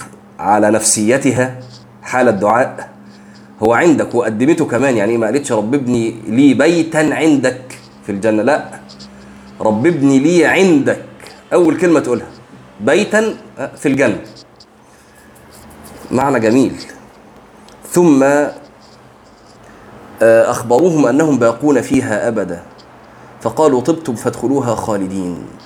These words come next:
فلما سمعت ال-، فلما سمعت الإذن وأولياء الله معك بادرتم الباب بالدخول،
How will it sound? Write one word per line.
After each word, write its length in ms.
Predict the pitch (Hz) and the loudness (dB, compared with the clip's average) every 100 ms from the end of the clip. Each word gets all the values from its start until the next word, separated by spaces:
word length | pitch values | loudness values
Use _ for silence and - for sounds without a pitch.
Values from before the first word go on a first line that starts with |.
| - | -4
فلما 320 | 117 135 110 | 0 0 0
سمعت 500 | 110 123 113 104 107 | -2 0 0 -2 -4
ال-، 260 | 101 95 - - | -6 -6 -8 -12
فلما 420 | 117 123 135 113 | -4 0 0 0
سمعت 400 | 104 117 127 - | -2 -2 -2 -4
الإذن 440 | 107 117 120 101 87 - - - - - - - - - - | -4 -4 -4 -6 -6 -14 -20 -20 -20 -20 -20 -20 -20 -10 -2
وأولياء 600 | 107 104 113 117 135 123 | 0 2 2 2 2 0
الله 380 | 117 127 123 117 | -2 -2 -2 -2
معك 340 | 123 120 - - - - - - - - - - - | -2 -4 -8 -18 -20 -20 -20 -20 -20 -20 -20 -20 -4
بادرتم 580 | 113 110 147 - 123 117 | 0 2 0 -2 -2 -2
الباب 360 | 110 127 117 | 0 0 0
بالدخول، 640 | 110 104 107 139 143 131 | -2 -4 -4 2 4 4